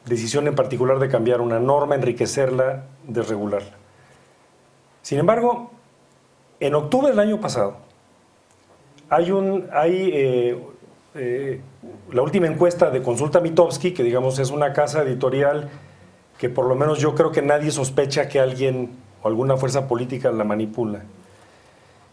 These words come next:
El Día de la Raza, el doce de octubre, hicieron en Guanajuato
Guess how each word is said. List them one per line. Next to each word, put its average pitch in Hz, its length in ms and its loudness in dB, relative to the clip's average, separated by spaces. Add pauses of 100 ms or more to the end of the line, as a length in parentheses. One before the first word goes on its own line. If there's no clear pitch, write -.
(140)
El 139 160 -2
Día 214 160 4
de 233 60 4
la 190 120 6
Raza, 180 360 4
el 170 80 2
doce 170 240 4
de 165 60 4
octubre, 156 600 0
hicieron 151 360 0
en 135 100 0
Guanajuato 135 720 0